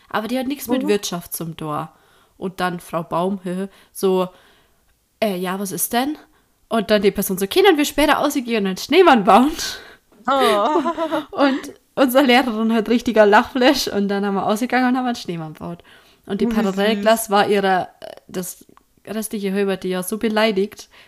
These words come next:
Speaker 1: weil es mit denen
Speaker 2: <laughs>
Speaker 1: nicht Schneemann
Speaker 2: Ach
Speaker 1: bauen
Speaker 2: so.
Speaker 1: gegangen ist.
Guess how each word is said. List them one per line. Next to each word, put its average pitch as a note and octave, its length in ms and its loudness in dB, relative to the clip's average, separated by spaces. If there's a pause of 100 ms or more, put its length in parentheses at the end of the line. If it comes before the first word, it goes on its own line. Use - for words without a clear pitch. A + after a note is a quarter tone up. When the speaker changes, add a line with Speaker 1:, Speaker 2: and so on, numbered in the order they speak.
(100)
Speaker 1:
weil F#3 120 0
es G3 80 -2
mit A3 220 -6
denen B3+ 260 4
Speaker 2:
<laughs> - 0 -
Speaker 1:
nicht C4+ 220 0
Schneemann B3 400 6
Speaker 2:
Ach E4+ 160 0
Speaker 1:
bauen F#4+ 100 8
Speaker 2:
so. A#3+ 60 0
Speaker 1:
gegangen G4 800 6
ist. - 180 -4